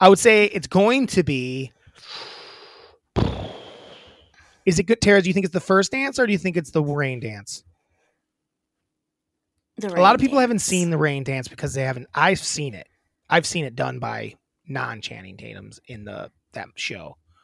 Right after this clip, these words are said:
Speaker 2: Th-, the rain dance was awesome.
Speaker 1: <sighs> Yeah. But was it as good as that first dance?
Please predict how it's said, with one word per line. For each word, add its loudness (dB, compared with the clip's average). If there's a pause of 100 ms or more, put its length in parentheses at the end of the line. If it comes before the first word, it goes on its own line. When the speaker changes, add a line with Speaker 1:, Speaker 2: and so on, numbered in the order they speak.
(140)
Speaker 2:
Th-, -20 (100)
the -4
rain -2
dance -2
was -8
awesome. -8
Speaker 1:
<sighs> -12 (540)
Yeah. -2 (1400)
But 0
was -2
it -8
as -8
good -8
as -6
that -10
first -16
dance? -16